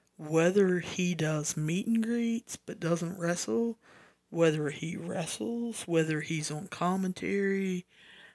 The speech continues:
uh, whether he cuts a promo, I don't know. But I think you're gonna see John Cena at live events. He is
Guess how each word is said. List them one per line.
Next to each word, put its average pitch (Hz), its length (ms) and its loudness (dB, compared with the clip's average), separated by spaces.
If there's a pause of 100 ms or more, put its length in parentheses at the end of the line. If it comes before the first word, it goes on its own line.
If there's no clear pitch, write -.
(180)
uh, 151 760 6
whether 165 1300 0 (340)
he 165 760 0
cuts 165 500 2
a 170 60 -8
promo, 214 800 2 (600)
I 214 140 4
don't 220 180 6
know. 208 380 2 (560)
But 180 120 0
I 208 160 4
think 240 300 -2
you're 233 240 0
gonna 214 260 4
see 185 500 -4
John 175 520 0
Cena 175 560 -2 (540)
at 190 400 2
live 175 340 2
events. 170 640 -8 (1500)
He 202 340 0
is 196 420 -4